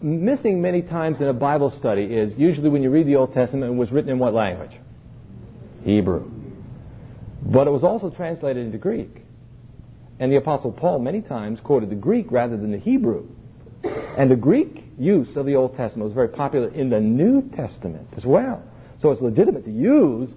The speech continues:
the Greek translation, or what's called the Septuagint, the Greek translation, which was tran-, translated the Old Testament two hundred years before Christ came along. So Jesus knew, Paul knew his Greek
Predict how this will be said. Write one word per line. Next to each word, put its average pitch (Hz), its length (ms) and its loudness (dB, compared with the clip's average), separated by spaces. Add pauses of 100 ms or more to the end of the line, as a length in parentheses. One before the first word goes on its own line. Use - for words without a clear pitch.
(180)
the 113 80 -8
Greek 170 320 0
translation, 113 600 -8
or 110 60 -6
what's 123 220 -4
called 110 240 0
the - 60 -18
Septuagint, - 680 -4 (260)
the 117 80 -6
Greek 175 280 2
translation, 107 600 -10 (320)
which 131 160 0
was 123 200 2
tran-, 147 480 -4
translated 143 400 4
the 127 80 4
Old 196 260 4
Testament 120 480 -6
two 208 100 -2
hundred 160 200 -2
years 165 200 2
before 139 240 0
Christ 269 380 0
came 151 160 0
along. 101 320 -4
So 127 100 0
Jesus 147 340 0
knew, 180 280 4
Paul 135 240 -2
knew 165 380 0 (180)
his 117 100 -8
Greek 143 520 0